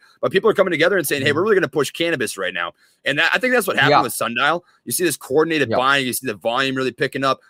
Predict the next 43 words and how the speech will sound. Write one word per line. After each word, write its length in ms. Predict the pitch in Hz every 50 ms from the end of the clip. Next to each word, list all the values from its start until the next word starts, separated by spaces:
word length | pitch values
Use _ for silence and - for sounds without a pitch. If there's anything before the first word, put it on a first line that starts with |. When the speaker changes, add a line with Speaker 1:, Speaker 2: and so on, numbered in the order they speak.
| _ -
Speaker 1:
The 80 | 113 -
R 180 | 131 147 156
S 140 | 147 - -
I 120 | 165 156 160
was 120 | 156 143
over 160 | 151 147 131
seventy 560 | 113 - - - 160 143 143 156 156 160 170 156
for, 400 | - 143 135 135 131 123 113 - _ _ _ _
like, 180 | - 120 117 -
three 220 | - 135 165 165
straight 440 | 147 - - - 151 147 143 90 85 -
days, 320 | 107 113 127 135 160 143
which 120 | 139 123
is 200 | 135 127 110 - _ _ _ _
very 220 | - 214 247 214
atypical 680 | 180 160 139 - 175 165 156 139 - 151 139 135 131 - - 294 247 - - 247 196 147
<laughs> 0 |
price 260 | - 214 202 190 -
action 320 | 196 160 156 - 151 139 - - - - - -
on 100 | 160 156
a 40 | 139
chart, 280 | - - 170 170 156
Kevin. 200 | - 156 135 131
That 60 | 143
doesn't 200 | 151 180 170 156
usually 260 | 151 156 151 139 127 107
happen. 360 | 139 147 139 - - 110 98 _ _ _ _ _ _ -
Uh, 180 | 110 135 131 127
but 140 | 117 123
that's, 220 | 117 - 247 - -
that's 200 | - 175 220 -
what 100 | - 180
happened 240 | 175 - - 123 117
here. 140 | 147 156
And 80 | 143 127
then 60 | 147
you 80 | 190 202
see 120 | - -
profit 360 | 127 - 139 135 135 123 104
taking. 340 | - 113 101 95 - 98 92 - _ _ _ _ _ -
Uh, 240 | - 131 127 131 131 -
you 60 | 147
know, 180 | 147 151 147